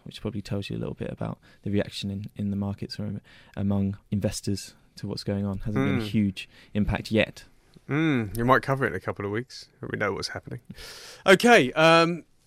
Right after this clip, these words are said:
Speaker 2: just talking about tips of the year. I mean, we had, we talked about Barclays, which was a tip of the year. Another tip of the year,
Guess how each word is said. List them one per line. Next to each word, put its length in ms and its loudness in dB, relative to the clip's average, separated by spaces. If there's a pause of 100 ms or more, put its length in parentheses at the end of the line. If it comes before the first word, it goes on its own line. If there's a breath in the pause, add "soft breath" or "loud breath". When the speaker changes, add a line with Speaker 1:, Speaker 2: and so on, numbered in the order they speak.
(200)
Speaker 2:
just 160 0
talking 140 4
about 120 6
tips 200 0
of 20 -4
the 80 2
year. 80 10
I 40 12
mean, 120 10
we 100 6
had, 160 4
we 60 2
talked 160 2
about 160 4
Barclays, 560 4
which 160 -8
was 120 -6
a 80 -8
tip 200 -8
of 60 -12
the 80 -10
year. 300 -4 (400)
Another 380 4
tip 240 -2
of 60 -8
the 80 -4
year, 460 2